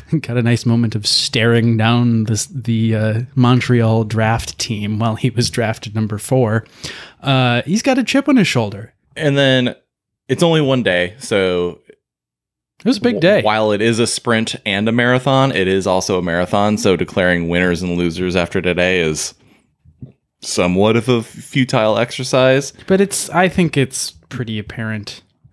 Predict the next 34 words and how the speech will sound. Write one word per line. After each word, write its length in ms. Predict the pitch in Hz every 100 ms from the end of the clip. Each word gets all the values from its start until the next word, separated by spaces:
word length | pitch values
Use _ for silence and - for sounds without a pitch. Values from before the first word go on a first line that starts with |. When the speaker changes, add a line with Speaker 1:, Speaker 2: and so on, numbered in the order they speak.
| _ - _
Speaker 2:
Yeah, 300 | 120 113 110
if 120 | 107
you're 80 | 123
Speaker 1:
what's 220 | 113 127
Speaker 2:
looking 140 | 139 117
Speaker 1:
going 100 | 98
Speaker 2:
at 80 | 92
it, 80 | -
Speaker 1:
on. 40 |
Speaker 2:
though, 420 | 92 85 85 87 104
um, 680 | 107 95 92 82 80 78 - _ _ _
just 160 | 147 131
to 60 | 135
kinda 260 | 139 117
do 440 | 95 110 107 104 98 - - _ _ _ _ _ -
a 60 |
quick 300 | - - 131
recap, 560 | - 104 - 98 92 -
'cause 200 | 110 92
we're 100 | 139
not 360 | 123 110 - - _ _ _ _ _ _ _ _ -
really 320 | 92 87 85
big 340 | 71 92 90 87
on 160 | 82
the 80 | 78
whole, 380 | - 85 80 78
like, 400 | 78 73 - -
"This 260 | 127 131
team 300 | - 92 82
did 220 | 78 90 80
this" 200 | 143 135
sort 460 | - - 95 80
of 100 | 78
thing. 440 | - 87 82 80